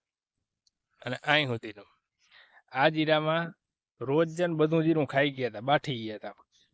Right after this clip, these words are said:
એને પછી ફૂટ થઈ ને ઈ છે આ જીરું.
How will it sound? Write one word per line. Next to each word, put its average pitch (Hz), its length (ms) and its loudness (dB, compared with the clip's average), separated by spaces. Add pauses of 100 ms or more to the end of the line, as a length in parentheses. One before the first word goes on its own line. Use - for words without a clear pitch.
(360)
એને 139 200 -4
પછી 175 320 4
ફૂટ 196 340 0
થઈ 196 240 4
ને 165 120 2
ઈ 151 260 2
છે 123 220 0
આ 113 120 -6
જીરું. 113 300 -10